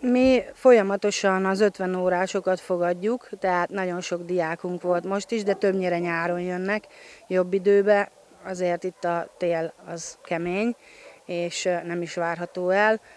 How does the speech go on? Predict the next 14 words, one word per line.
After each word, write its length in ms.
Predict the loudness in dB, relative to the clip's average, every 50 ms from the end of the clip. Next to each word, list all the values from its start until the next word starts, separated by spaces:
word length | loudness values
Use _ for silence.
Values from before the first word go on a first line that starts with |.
| -6
Várjuk 420 | 0 2 4 4 4 2 0 0 -2
őket 300 | -2 -2 0 -2 -4 -2 _
továbbra 520 | -4 -2 0 0 -2 -2 -2 0 0 0
is. 360 | 0 0 -2 -4 -8 -12 -14 -14
Ö, 280 | -12 -8 -6 -4 -4 -4 -4 -6 -8 -12 _
volt 500 | -10 -6 -2 -2 -2 -2 -4 -8 -12 -20 -20 _ _ -14 -8
legalább 420 | -6 -6 -4 -2 -2 -2 -4 -6
tíz 280 | -6 -6 -6 -6 -4 -4
ember, 320 | -4 -4 -4 -4 -4 -4
aki 420 | -4 -6 -8 -10 -10 -8 -8 -8 -10 -14 -20 -20 -20 -14 -6
élt 300 | -4 -4 -2 -2 -4 -4
a 40 | -4
lehetőséggel, 840 | -2 0 0 -2 0 0 -2 -2 0 0 -2 0 2 2 2 2
úgyhogy 440 | 2 0 -4 -4 -2 -2 -2 -2 -2